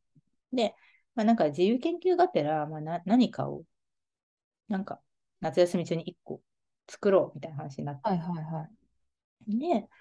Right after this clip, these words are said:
Speaker 1: このスプリンギンを使って、まあ、なんか隅っこ暮らしのゲーム、
Speaker 2: うん。
Speaker 1: <laughs>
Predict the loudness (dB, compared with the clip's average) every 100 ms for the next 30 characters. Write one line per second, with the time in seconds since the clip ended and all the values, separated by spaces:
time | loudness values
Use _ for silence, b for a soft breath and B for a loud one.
0 | b _ -6 -6 0 0 0 -6 -8 -12
1 | -10 -8 -8 _ 2 4 2 -8 _ _
2 | 0 0 0 0 2 2 2 4 4 4
3 | -2 -8 -8 -8 -14 _ _ _ _ _
4 | _ _ _ _ 4 6 6 0 -6 -10
5 | -8 2 4 4 -2